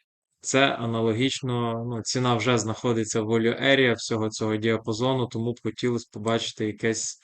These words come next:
е, якесь розширення до верхньої межі,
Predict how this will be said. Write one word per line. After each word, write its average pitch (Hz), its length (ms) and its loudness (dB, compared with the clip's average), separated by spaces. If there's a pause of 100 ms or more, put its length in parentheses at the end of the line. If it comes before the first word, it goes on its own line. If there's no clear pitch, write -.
(400)
е, 104 420 -8 (280)
якесь 123 520 -2
розширення 113 760 0 (460)
до 110 540 -2
верхньої 113 680 -2
межі, 110 500 -2